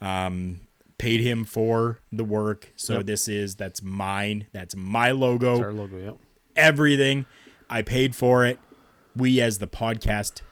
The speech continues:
Speaker 1: got it.
Speaker 2: Yep.
Speaker 1: Paid for. Done. And, um, consistency. That's a big thing.
Speaker 2: Yep.
Speaker 1: Now,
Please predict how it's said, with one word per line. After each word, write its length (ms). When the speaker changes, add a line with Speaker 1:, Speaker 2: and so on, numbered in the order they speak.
Speaker 1:
got 260
it. 180
Speaker 2:
Yep. 240
Speaker 1:
Paid 300
for. 380
Done. 460
And, 480
um, 480
consistency. 800
That's 580
a 80
big 680
thing. 440
Speaker 2:
Yep. 80
Speaker 1:
Now, 260